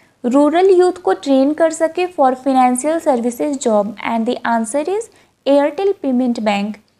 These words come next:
एयरटेल पेमेंट बैंक ने नेशनल स्किल डेवलपमेंट कॉरपोरेशन के साथ कोलैबोरेट किया है, जिससे रूरल एरियाज़ में यंग पीपल को ट्रेन किया जा सके और उनको जॉब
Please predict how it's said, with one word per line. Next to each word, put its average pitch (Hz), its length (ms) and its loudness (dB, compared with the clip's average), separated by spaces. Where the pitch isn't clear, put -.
एयरटेल 330 520 2
पेमेंट 294 400 0
बैंक 226 400 0
ने 247 260 0
नेशनल 359 580 -2
स्किल 381 300 -4
डेवलपमेंट 262 640 -2
कॉरपोरेशन 247 800 0
के 349 160 -4
साथ 339 240 0
कोलैबोरेट 247 760 0
किया 285 280 2
है, 302 240 0
जिससे 285 500 -4
रूरल 285 400 2
एरियाज़ 262 720 0
में 277 280 0
यंग 285 240 0
पीपल 359 420 -4
को 370 180 -2
ट्रेन 262 400 -2
किया 277 280 2
जा 277 180 2
सके 294 420 -2
और 302 220 4
उनको 381 380 -2
जॉब 254 440 0